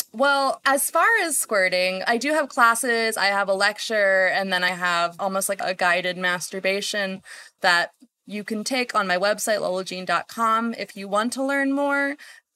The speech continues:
But really, never stop exploring and trying different things.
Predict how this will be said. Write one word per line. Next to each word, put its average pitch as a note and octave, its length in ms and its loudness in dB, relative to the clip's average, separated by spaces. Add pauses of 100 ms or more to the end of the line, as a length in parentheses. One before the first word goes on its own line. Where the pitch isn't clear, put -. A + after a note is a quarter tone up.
(140)
But C4+ 220 2
really, E4+ 560 0
never A#3+ 500 0
stop B3 380 -2
exploring F3+ 880 -4
and F#3+ 420 -6 (200)
trying G3 400 -2
different F#3+ 340 -6
things. G3 600 -4